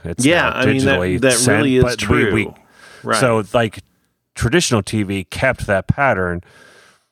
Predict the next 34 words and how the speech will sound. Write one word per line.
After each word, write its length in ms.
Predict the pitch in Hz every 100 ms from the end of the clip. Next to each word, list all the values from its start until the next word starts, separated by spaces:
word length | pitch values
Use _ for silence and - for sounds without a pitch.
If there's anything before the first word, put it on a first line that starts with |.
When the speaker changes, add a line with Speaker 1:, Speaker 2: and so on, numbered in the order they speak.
| _ _ _ _ -
Speaker 1:
for 200 | 98 101
a 200 | 95 -
carryover 800 | - 131 131 110 98 95 92 92
from 240 | - 98
a 100 | 90
technology 640 | - 107 92 98 95 85
that 120 | 92 82
was 160 | 85
necessary. 580 | 107 110 - - 90 87
It's 160 | 85 -
no 140 | 107
longer 260 | 98 85 90
necessary, 640 | 117 147 104 - 92 90
but 160 | 85 85
we 100 | 92
didn't 240 | 98 90
break 200 | 90 85
that 200 | 85 78
pattern 460 | - 131 107 87 87
in 60 |
terms 260 | 95 92 82
of, 100 | 82
like, 240 | 82 - - - - _ - _
floppy 500 | - 117 104 - 90
disk 400 | 101 92 87 -
as 220 | 85 85
the 80 | -
save 400 | - 110 113 95
icon, 480 | 85 87 95 87
even 220 | 87 87 87
though 140 | 82
nobody 520 | 90 101 98 92 87
uses 640 | 87 82 92 95 87 90 -
or 220 | 101